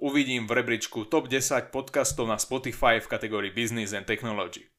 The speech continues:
Medzi touto a predchádzajúcou epizódou sa nachádza viac ako trojmesačné prázdno.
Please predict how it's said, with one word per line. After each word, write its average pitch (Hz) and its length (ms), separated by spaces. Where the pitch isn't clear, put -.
Medzi 165 320
touto 208 320
a 151 80
predchádzajúcou 156 720
epizódou 127 560
sa 113 320
nachádza 110 880
viac 120 320
ako 110 320
trojmesačné 120 800
prázdno. 98 720